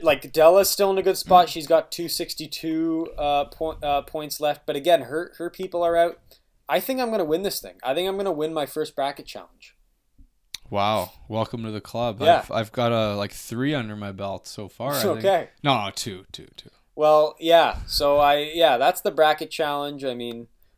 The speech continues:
Speaker 1: who else is up? Yeah, so Rick's up there.
Speaker 2: I don't know. You could win. You could not move.
Speaker 1: Joe's up there. Yeah, I could just not move, but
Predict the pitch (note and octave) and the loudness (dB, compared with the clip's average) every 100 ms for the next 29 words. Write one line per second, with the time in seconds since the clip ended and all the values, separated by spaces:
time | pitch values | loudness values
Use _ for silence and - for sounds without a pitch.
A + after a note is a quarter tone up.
0 | _ C#3+ B2+ - A#2 A2+ B2+ B2 A2 A#2+ | _ -4 -2 -2 -4 -6 -4 -4 -4 -4
1 | B2+ D#3+ - E3 D3+ - D3 C#3+ C#3 C3+ | -2 -2 2 0 0 -2 0 0 0 -2
2 | - _ _ _ - C#3 E3+ C#3+ B2+ A#2+ | -8 _ _ _ -10 -6 -2 -2 -4 -2
3 | F3+ C#3+ A#2 B2+ A#2 - E3+ B2+ A#2+ G#2 | -4 -4 -8 -6 -10 -8 -8 -6 -8 -8
4 | G#2 G#2+ F#2 - - C#3+ D3+ E3 D#3 - | -8 -8 -10 -12 -4 -2 2 4 4 2
5 | C#3+ C#3+ D3+ F#3+ G3+ C3 F#3 D3+ C3+ C3+ | 0 0 2 6 6 6 0 -6 -8 -6
6 | B2+ C3+ B2+ G#2 - G#2 - | -6 -8 -10 -12 -10 -10 -12